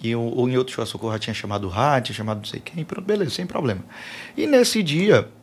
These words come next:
a gente tinha gravado essa música do Asa de Urubu, e eu, eu e a Samila.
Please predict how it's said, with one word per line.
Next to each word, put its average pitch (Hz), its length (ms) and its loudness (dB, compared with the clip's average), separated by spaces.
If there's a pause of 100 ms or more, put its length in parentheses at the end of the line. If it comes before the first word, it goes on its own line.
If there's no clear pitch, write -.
a 113 80 2
gente 127 180 2
tinha 135 120 4
gravado 120 320 6
essa 120 160 2
música 180 340 -2
do 117 80 2
Asa 117 160 6
de 123 60 0
Urubu, 160 420 0
e 165 60 4
eu, 156 300 2
eu 120 120 4
e 120 60 4
a 117 60 0
Samila. 160 520 0